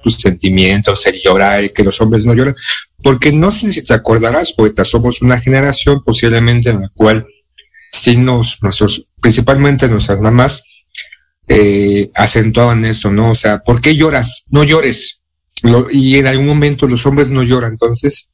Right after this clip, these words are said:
era como, de alguna manera, pensar que el tener sentimientos de esta manera,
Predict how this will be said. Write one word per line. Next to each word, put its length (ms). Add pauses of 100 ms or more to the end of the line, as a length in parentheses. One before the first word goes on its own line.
era 300
como, 400 (800)
de 120
alguna 400
manera, 420
pensar 560
que 220
el 340
tener 320
sentimientos 1000 (220)
de 120
esta 240
manera, 600